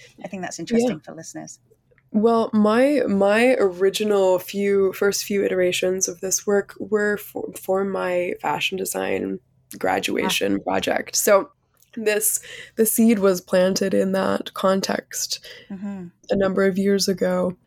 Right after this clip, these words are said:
Speaker 2: The, this work started out, I did, gosh, maybe, like, the first four iterations in Germany, and then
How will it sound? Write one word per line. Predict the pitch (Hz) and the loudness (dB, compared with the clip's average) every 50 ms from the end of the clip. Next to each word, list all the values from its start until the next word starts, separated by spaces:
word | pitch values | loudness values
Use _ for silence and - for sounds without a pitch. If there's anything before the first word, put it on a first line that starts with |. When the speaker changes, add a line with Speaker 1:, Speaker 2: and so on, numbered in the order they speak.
| _ _ _ _ _ _ - | _ _ _ _ _ _ -8
Speaker 2:
The, | - 202 220 240 247 240 - | -2 4 4 6 6 4 2
this | 202 226 277 302 - | 2 2 2 2 0
work | - 190 185 202 202 220 214 - - | -2 0 2 2 2 2 0 -2 -2
started | - - - - 214 208 202 208 226 220 208 - - | -2 -2 0 0 0 2 2 2 2 2 0 0 -2
out, | - 208 202 202 196 196 - - - - - - - | 0 2 2 2 2 0 0 -2 -4 -4 -4 -4 0
I | - 254 262 | 0 2 2
did, | 240 - 247 247 254 262 262 262 226 240 - - - _ _ - - - _ _ _ | 2 2 4 4 6 6 4 4 2 0 -4 -4 -8 _ _ -20 -20 -20 _ _ _
gosh, | - 202 196 196 196 - - | -2 0 0 0 -2 -2 -2
maybe, | 202 208 208 202 220 | -2 -2 0 2 2
like, | 220 220 220 220 | 2 2 2 0
the | - 214 | -2 -6
first | - - 208 202 196 - - | -4 -4 -4 -2 -2 -4 -4
four | - - 202 196 196 | -2 -2 0 0 0
iterations | - - 196 196 190 190 190 196 - - 196 190 190 190 190 196 196 | 0 0 0 0 0 0 0 0 -2 -2 -2 -2 -2 -2 -4 -4 -4
in | 196 196 202 | -4 -2 0
Germany, | 208 233 240 247 240 247 247 247 240 240 - | 2 2 4 4 4 4 4 4 2 2 0
and | - 190 185 185 | 0 -2 -2 0
then | 185 185 185 185 180 185 - - | 0 0 0 0 0 -2 -4 -6